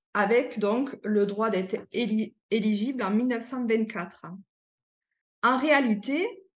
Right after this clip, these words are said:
en fait, il faudra attendre le lendemain de la Seconde Guerre mondiale pour que les femmes obtiennent le droit de vote politique et qu'une femme, Yvonne Edmond Foinan,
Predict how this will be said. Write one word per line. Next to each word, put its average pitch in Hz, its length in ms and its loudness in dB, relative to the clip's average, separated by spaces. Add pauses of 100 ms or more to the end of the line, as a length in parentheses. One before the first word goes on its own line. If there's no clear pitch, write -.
(360)
en 208 120 0
fait, 320 240 -2
il 226 120 -2
faudra 240 340 2
attendre 214 840 0
le 196 260 2
lendemain 262 720 2 (100)
de 185 140 -6
la 185 160 -2
Seconde 247 640 0
Guerre 226 320 0
mondiale 202 580 -2 (200)
pour 247 240 -8
que 240 100 0
les 214 160 6
femmes 247 580 -2
obtiennent 240 520 0
le 185 120 4
droit 214 220 -2
de 226 80 0
vote 254 300 -2
politique 247 840 -4 (600)
et 214 140 4
qu'une 254 340 2
femme, 202 560 -2 (220)
Yvonne 226 840 2 (460)
Edmond 214 600 2
Foinan, 190 640 -2